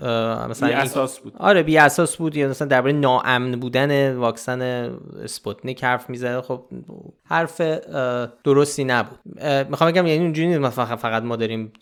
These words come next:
Speaker 1: واکسن غربی یا چیز آمریکایی رو بخوایم، اه، دفاع کنیم. اگه پژوهش‌های معتبر مستقلاً باشه که نشون بده یه واکسن مشکل داره، اون رو هم اعلام می‌کنیم،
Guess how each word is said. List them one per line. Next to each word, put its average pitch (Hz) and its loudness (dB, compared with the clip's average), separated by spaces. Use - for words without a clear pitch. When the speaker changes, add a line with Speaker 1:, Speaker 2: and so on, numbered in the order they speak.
Speaker 1:
واکسن 113 -6
غربی 107 -6
یا 107 -6
چیز - -18
آمریکایی 113 -6
رو 113 -6
بخوایم، 110 -14
اه، 117 -6
دفاع 113 -2
کنیم. 107 -10
اگه 160 4
پژوهش‌های 123 0
معتبر 131 0
مستقلاً 117 -4
باشه 113 -4
که 120 -6
نشون 117 -6
بده 120 -6
یه 120 -2
واکسن 117 -4
مشکل 117 -2
داره، 123 2
اون 156 -2
رو 139 2
هم 113 -2
اعلام 98 -6
می‌کنیم، - -18